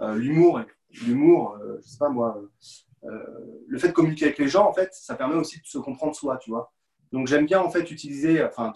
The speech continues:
créer des formations qui sont un petit peu axées sur, euh, sur ces deux aspects, intrapersonnel et interper-,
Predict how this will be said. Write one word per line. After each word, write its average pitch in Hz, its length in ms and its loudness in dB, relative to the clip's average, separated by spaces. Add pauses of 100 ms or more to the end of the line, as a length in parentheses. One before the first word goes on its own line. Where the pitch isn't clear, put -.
créer 170 180 4
des 160 100 0
formations 143 460 0
qui - 80 -16
sont 139 100 -8
un 127 60 -8
petit - 160 -12
peu 170 80 0
axées 165 240 -2
sur, 127 320 -2
euh, 117 160 0
sur - 240 -18
ces 131 160 -8
deux 127 160 -4
aspects, 160 340 -2 (400)
intrapersonnel 139 760 -2
et 123 40 -2
interper-, 127 300 -8